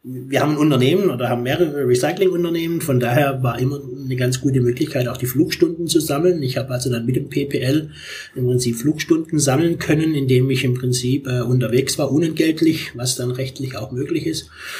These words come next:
und hab dann meine Stunden zusammenbekommen, um dann im Prinzip in Amerika den C P L zu machen.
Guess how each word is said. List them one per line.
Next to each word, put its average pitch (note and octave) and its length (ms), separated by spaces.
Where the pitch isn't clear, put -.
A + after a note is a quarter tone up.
und B2+ 180
hab A#2+ 160
dann B2 140
meine B2+ 220
Stunden D#3 340
zusammenbekommen, C#3+ 840
um C3 180
dann A#2 160
im B2+ 120
Prinzip A#2+ 400
in A#2 100
Amerika A2+ 760
den A2 440
C A#2+ 160
P - 100
L G2 140
zu - 140
machen. - 260